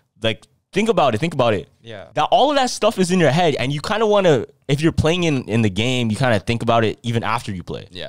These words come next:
Speaker 2: Uh, I wouldn't say it, was, it caused the biggest spike, but I feel like it caused some, maybe, like,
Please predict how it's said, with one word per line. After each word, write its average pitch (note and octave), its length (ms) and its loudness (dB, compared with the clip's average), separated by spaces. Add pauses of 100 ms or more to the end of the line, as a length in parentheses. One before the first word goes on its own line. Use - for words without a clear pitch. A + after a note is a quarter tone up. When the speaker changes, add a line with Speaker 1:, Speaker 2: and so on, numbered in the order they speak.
Speaker 2:
Uh, E3+ 420 -6
I - 20 -4
wouldn't A3+ 240 -4
say B3 120 -4
it, F#3+ 40 -2
was, D3 140 -8
it A#2 220 -12
caused B2+ 240 -10
the G#2 80 -14
biggest C#3 560 -10
spike, G3 340 -8
but B2+ 140 -6
I A#2 140 -8
feel F#3 200 -10
like D#3+ 180 -8
it A2+ 220 -12
caused A#2+ 380 -10
some, A#2 340 -14 (260)
maybe, D#3+ 260 -8
like, B2+ 260 -8